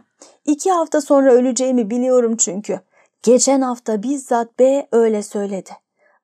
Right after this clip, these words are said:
Bu nedenle izin verirseniz vedalaşırken iki sözcük söyleyeyim."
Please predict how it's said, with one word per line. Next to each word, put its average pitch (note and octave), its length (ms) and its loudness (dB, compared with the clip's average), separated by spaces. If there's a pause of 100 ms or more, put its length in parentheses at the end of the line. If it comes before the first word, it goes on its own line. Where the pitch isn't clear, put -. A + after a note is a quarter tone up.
Bu F#4 120 0
nedenle C#4+ 600 4 (260)
izin E4 360 -2
verirseniz C#4 760 -2
vedalaşırken B3 1000 -2
iki B3 300 -6
sözcük G#3+ 460 0
söyleyeyim." G3 520 -4